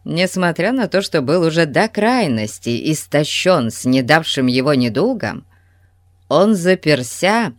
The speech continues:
на несколько часов у себя в спальне и все это время – диктовал ему голосом, который, хоть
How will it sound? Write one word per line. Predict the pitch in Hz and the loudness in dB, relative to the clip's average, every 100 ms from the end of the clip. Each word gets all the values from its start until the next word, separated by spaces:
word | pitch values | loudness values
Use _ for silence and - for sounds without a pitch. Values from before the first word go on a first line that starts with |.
| _ _ _ - | _ _ _ -6
на | 131 160 180 | 0 2 2
несколько | 180 254 277 - - 254 247 226 226 | 2 2 0 -4 -2 0 0 -2 -2
часов | - 220 - 170 120 95 - - | -2 -4 -2 -2 -2 -4 -12 -6
у | 135 | -4
себя | - 127 131 104 | -2 -2 -2 -2
в | |
спальне | - - - 165 233 214 120 87 - _ _ _ _ _ _ _ _ - | -8 -6 -2 0 0 -2 -4 -8 -14 _ _ _ _ _ _ _ _ -4
и | 127 | -4
все | - - 139 | -4 0 2
это | 151 117 120 | 2 0 -2
время – | 117 131 196 190 120 101 - _ _ _ - | 0 0 2 0 -2 -6 -12 _ _ _ -14
диктовал | 120 165 202 - 208 214 254 196 107 | 0 0 0 0 0 2 2 0 -2
ему | 101 104 104 - - _ _ _ _ _ - | -6 -8 -8 -8 -12 _ _ _ _ _ -12
голосом, | 131 123 139 151 120 107 - 101 98 - _ _ _ _ _ - | -4 2 4 4 2 -2 -6 -6 -6 -8 _ _ _ _ _ -8
который, | 196 254 311 226 | -6 -2 2 2
хоть | 196 202 190 | 2 0 0